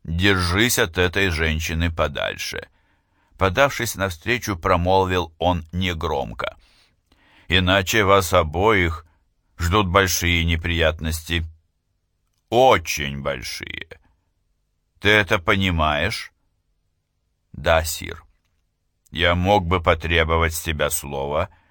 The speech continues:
но мне не хочется ставить тебя в положение, в котором ты ради своих животных позывов рискуешь поплатиться душой». За такой отзыв о своих чувствах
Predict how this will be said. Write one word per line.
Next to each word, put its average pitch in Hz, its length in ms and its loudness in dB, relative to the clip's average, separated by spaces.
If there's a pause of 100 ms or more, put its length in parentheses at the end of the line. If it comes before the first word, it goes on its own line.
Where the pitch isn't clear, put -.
(680)
но 90 140 0
мне 98 200 2
не 120 120 2
хочется 87 520 -2
ставить 82 480 0
тебя 82 240 2
в 80 100 -4
положение, 78 800 -2 (500)
в - 80 -20
котором 135 460 2
ты 147 180 0
ради 131 280 2
своих 113 400 -4
животных 107 640 -2
позывов 90 680 -2 (240)
рискуешь 117 560 0
поплатиться 107 760 -2
душой». 92 560 -6 (960)
За 110 220 -2
такой 135 420 -4
отзыв 127 420 -2
о 101 80 -2
своих 80 340 -4
чувствах 87 600 -10